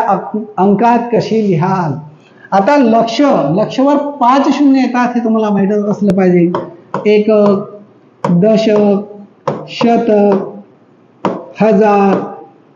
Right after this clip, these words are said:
दस हजार, लक्ष. आठ लक्ष सांगितलंय म्हणून मी लिहिलं आठ लक्ष. ऐंशी हजार हे झाले ऐंशी हजार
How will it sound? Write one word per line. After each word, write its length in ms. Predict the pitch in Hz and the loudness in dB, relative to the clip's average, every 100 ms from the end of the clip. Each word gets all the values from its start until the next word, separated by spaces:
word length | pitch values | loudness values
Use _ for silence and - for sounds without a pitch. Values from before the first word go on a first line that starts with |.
| - - | -6 -2
दस 420 | 147 147 220 240 | 0 2 2 2
हजार, 840 | 269 208 185 190 196 226 277 - - - - _ _ _ - | 2 2 2 2 2 0 0 -4 -8 -10 -20 _ _ _ 0
लक्ष. 400 | 190 196 - 170 151 147 - _ _ | 2 2 0 -4 -4 -6 -14 _ _
आठ 300 | 208 247 262 | -2 0 2
लक्ष 300 | 302 277 277 | 2 2 0
सांगितलंय 440 | 285 262 269 262 262 | 0 0 0 2 2
म्हणून 420 | 247 254 269 262 - | 2 2 2 -2 -4
मी 180 | 202 220 | -4 0
लिहिलं 200 | 226 233 254 | 0 0 -2
आठ 280 | 180 185 185 | -2 -2 -2
लक्ष. 340 | 208 196 - 196 185 185 - - - _ | 0 -2 -2 -2 0 -2 -6 -18 -20 _
ऐंशी 420 | 247 269 277 269 | 0 4 4 4
हजार 600 | 320 285 269 254 233 233 226 233 - - 185 | 0 2 0 2 2 2 0 -4 -12 -10 -2
हे 100 | 226 | 0
झाले 680 | 233 233 233 247 262 - - - - - - _ _ _ _ _ _ - - - - | 0 0 2 0 -2 -6 -14 -18 -12 -12 -12 _ _ _ _ _ _ -10 -10 -12 -2
ऐंशी 480 | 220 226 220 202 254 | 0 4 4 4 2
हजार 640 | 214 226 214 214 208 202 | 2 2 2 2 2 0